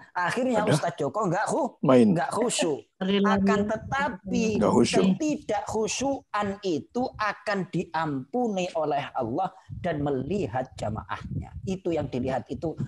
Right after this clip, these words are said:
Speaker 1: keistimewaan amal, amal ijtimai, amal kolektif.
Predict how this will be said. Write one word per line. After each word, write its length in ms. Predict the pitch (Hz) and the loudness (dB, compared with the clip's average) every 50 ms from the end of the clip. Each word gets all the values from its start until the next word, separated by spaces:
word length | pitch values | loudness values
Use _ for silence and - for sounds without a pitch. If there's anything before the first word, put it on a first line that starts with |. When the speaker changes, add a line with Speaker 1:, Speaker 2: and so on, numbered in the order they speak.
| - - _ _ _ _ _ - - | -8 -12 _ _ _ _ _ -14 -6
Speaker 1:
keistimewaan 880 | - 185 180 170 - - 165 156 160 175 170 156 - 147 135 127 - | -6 -4 -4 -4 -4 -2 -4 -2 -2 -2 -2 -2 -4 -4 -6 -6 -6
amal, 320 | - 147 143 143 131 123 120 - _ _ _ _ _ _ _ _ _ _ _ _ _ _ _ - | -6 -6 -4 -2 -2 -4 -4 -6 _ _ _ _ _ _ _ _ _ _ _ _ _ _ _ -6
amal 320 | - 160 170 180 240 233 233 | -4 -4 -2 0 -2 -2 -2
ijtimai, 720 | 202 139 175 175 - 151 139 147 156 147 139 123 120 _ | -2 -2 -2 -4 -4 -2 0 0 0 -2 -4 -6 -8 _
amal 320 | - 180 190 180 165 151 143 - | -4 -4 -2 0 0 -2 -2 -2
kolektif. 560 | 143 143 139 135 - - - 123 110 104 - | -2 -2 -2 -2 -4 -6 -6 -6 -6 -6 -8